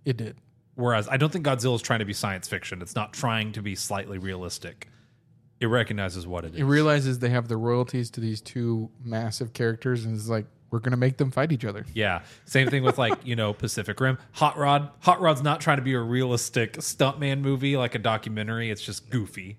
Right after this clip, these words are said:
Speaker 2: right?
Speaker 1: Yeah.
Speaker 2: So, um, that's where I'm putting Puss in Boots. It's a turn off your brain and laugh at a pug cursing out Goldilocks and the three bears and then getting, criming them.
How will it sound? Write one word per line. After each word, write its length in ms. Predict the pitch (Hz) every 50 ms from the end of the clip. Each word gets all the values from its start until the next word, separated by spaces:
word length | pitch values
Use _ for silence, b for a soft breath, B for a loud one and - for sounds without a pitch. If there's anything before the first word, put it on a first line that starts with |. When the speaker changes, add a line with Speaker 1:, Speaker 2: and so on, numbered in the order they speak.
| _ _ -
Speaker 2:
right? 240 | 123 117 117 123
Speaker 1:
Yeah. 140 | 110 110 110 104 - _ b b b b b
Speaker 2:
So, 380 | - - 131 117 104 98 101 B B B B B
um, 300 | B 107 107 104 98 101
that's 260 | 110 139 160 160 -
where 180 | 151 143 143 135
I'm 120 | 127 117
putting 260 | 107 - 117 101 98 98
Puss 260 | - 117 107 - -
in 100 | 98 90
Boots. 420 | 87 95 90 87 - - - - -
It's 200 | 131 - - -
a 140 | 98 90
turn 340 | - - - - 170 170 165
off 240 | 165 156 147 - -
your 80 | 156 139
brain 580 | 117 120 123 123 123 120 123 123 120 120 123 - - _ -
and 240 | 113 110 107 107 101
laugh 460 | 107 107 110 110 110 - - - - -
at 120 | 120 107
a 60 | 101 90
pug 560 | - - - - - 110 104 104 95 90 - b b b b b b b
cursing 420 | - - 120 107 - - 110 107
out 160 | 104 104 107 113
Goldilocks 580 | 110 107 101 101 107 104 104 101 101 - - -
and 100 | 120 110
the 60 | 113 -
three 280 | - - 127 113 110
bears 420 | 107 110 107 101 95 95 95 - -
and 180 | - 113 104
then 160 | 107 101 98 - - - -
getting, 220 | 117 107 110 - - - - -
criming 420 | - - 120 110 104 101 92 92
them. 200 | 87 85 82 85